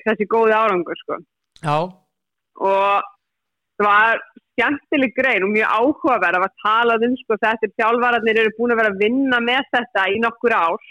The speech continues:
Speaker 2: Mhm.
Speaker 1: og eru að taka svona Óskar Hrafn með Gróttu stílinn á þetta.
Speaker 2: Mhm.
Speaker 1: Þú veist, það er bara hápressa, það er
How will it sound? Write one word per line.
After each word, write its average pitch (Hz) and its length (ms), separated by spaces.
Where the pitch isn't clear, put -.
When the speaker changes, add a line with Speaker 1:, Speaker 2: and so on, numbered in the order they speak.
Speaker 2:
Mhm. 147 460
Speaker 1:
og 214 120
eru 226 200
að 240 120
taka 247 360
svona 247 200
Óskar 262 440
Hrafn 254 260
með 233 140
Gróttu 254 440
stílinn 233 320
á 240 140
þetta. 175 260
Speaker 2:
Mhm. 147 300
Speaker 1:
Þú 202 100
veist, 185 180
það 208 180
er 233 160
bara 226 200
hápressa, 233 880
það 220 260
er 233 240